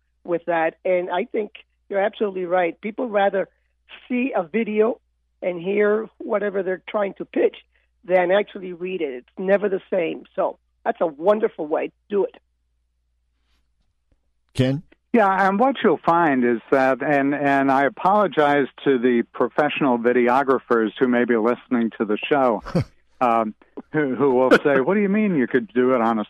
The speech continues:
Speaker 3: smartphone?" Well, the reality is that you can, and, uh, for better or for worse, uh, YouTube has, uh, I, I describe it as lowering the bar. YouTube has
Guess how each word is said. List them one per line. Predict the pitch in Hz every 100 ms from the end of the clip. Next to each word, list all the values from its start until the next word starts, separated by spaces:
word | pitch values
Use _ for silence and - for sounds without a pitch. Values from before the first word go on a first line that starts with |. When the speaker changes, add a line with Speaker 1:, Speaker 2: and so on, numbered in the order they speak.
| -
Speaker 3:
smartphone?" | 117 127 - 113 101 - _ _ _ _
Well, | 190 185 180 -
the | 160 175
reality | 208 247 254 208 135 120
is | 117 113 - -
that | 131 123 123 127
you | 143 131
can, | - 214 143 92 104 123 _ _ _ _ -
and, | 170 160 160 156 156 139 143 -
uh, | 143 139 135 -
for | 139
better | 120 175 208
or | 196 165 -
for | 131
worse, | 123 165 135 101 98 _ _ _ _ _ _ 135
uh, |
YouTube | 123 117 127 202 214 - 127 120 120 - _
has, | - 127 123 120 113 - - _ _ -
uh, |
I, | 160 143 160 170 156
I | 160 175
describe | 151 - 139 127
it | 123
as | 117 110 -
lowering | 113 127 147 151 135 120 104
the |
bar. | 101 113 110 104 - _
YouTube | 165 208 - 190
has | 139